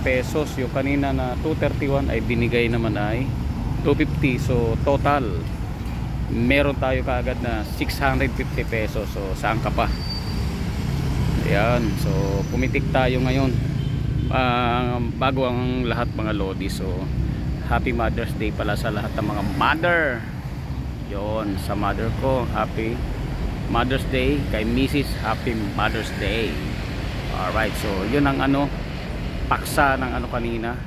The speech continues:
ah, seremonya ni Father kanina nung nag, ah, attend tayo ng Holy Mass sa mga mother. Yun. At pinapasok niya lahat ng mga mother,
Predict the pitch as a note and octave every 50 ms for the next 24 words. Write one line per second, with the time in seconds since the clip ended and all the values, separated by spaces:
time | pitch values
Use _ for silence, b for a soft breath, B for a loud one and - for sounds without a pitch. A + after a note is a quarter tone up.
0 | - - - - - - - - - - - - - - G#2+ A2 A2 G#2+ G#2+ G#2
1 | G#2 G2+ G2 G2 G2 G2+ G2+ G2+ G2+ G2 G#2 - - - - - - - - -
2 | - - C#3+ C3+ C3 A#2+ B2 B2 B2 B2 A#2 A#2 A#2 A#2 A#2 A2 - - A2 G2+
3 | G#2 A2 A2+ A#2+ A#2 A2 G#2+ - - - - G#2 G2+ G2+ G2+ G#2 G#2+ G#2+ G#2 G#2+
4 | G#2 G2+ G#2 G#2 G#2+ G#2+ G#2 G2 G2 G2 G2 F#2+ F#2+ F#2+ F#2+ - - - - -
5 | - - C3+ C#3+ C#3 C3+ C#3 C3+ C3+ C3 C3+ C3 A#2+ A#2 C3 C3+ C3 C3 B2+ C#3
6 | C3+ C3 - - - - - - - - - - - A2 - - - - - -
7 | - - - - - - A#2 A2+ A#2+ A#2+ B2 C3 C3 C3+ C3+ C#3 C#3 B2+ A2 G2
8 | E2+ D#2+ D2+ - - - - - F#2+ G2 G#2 G#2 G2+ G2 A2+ - - - - -
9 | - - - - - - - G#2+ G#2+ G#2+ G#2+ G#2+ G#2+ G2+ G#2 - - B2 A#2 A#2+
10 | A2+ - B2+ B2+ - - C3+ - - C3+ C3 B2 B2 B2 A#2+ - A#2+ A#2+ A#2+ A#2+
11 | A#2 A#2+ C3 D3 D#3 D#3 F3+ F#3 F3+